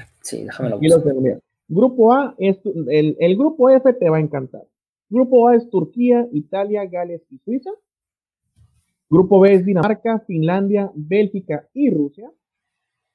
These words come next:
Speaker 2: Grupo C, Holanda, que regresa, Ucrania, Austria y Macedonia del Norte, que va a debutar. Eh, grupo D, Inglaterra, Croacia, Escocia y República Checa.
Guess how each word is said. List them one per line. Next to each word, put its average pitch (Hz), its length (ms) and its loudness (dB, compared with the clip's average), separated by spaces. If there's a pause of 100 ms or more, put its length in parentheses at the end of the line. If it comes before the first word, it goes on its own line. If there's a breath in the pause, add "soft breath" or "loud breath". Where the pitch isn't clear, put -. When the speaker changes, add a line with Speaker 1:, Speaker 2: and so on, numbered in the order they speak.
(500)
Speaker 2:
Grupo 220 280 2
C, 240 400 2
Holanda, 190 540 -2
que - 80 -12
regresa, 151 600 -4
Ucrania, 247 600 -4 (120)
Austria 254 600 -2
y 269 160 -4
Macedonia 220 680 -2
del 196 280 -2
Norte, 202 540 -8
que 131 80 -14
va 131 120 -6
a 143 40 0
debutar. 160 440 -4 (680)
Eh, 175 260 2
grupo 226 300 2
D, 220 340 2
Inglaterra, 185 580 -4
Croacia, 202 440 -4
Escocia 208 680 -6
y 196 120 0
República 165 600 -4
Checa. 190 440 -8